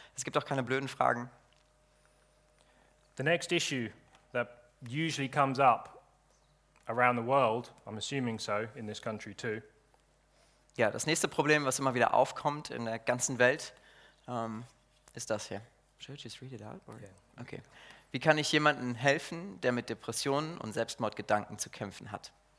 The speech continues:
Speaker 2: Depression and suicide.
Speaker 1: Depression und Selbstmord.
Speaker 2: These are big issues.
Speaker 1: Das sind große Themen.
Speaker 2: And the statistics are,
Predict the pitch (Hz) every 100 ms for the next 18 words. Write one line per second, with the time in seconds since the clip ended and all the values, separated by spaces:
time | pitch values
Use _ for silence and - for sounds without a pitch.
0 | _ _ _ - - 160 180 - 170 156
1 | 135 - 147 143 165 143 - 101 92 -
2 | - _ _ - 131 - - 190 190 160
3 | 117 - - 92 - - _ _ - 139
4 | 135 143 143 139 151 - 104 98 - _
5 | - 127 127 113 - 139 131 127 117 101
6 | 98 - 131 123 120 131 160 156 143 -
7 | 147 131 127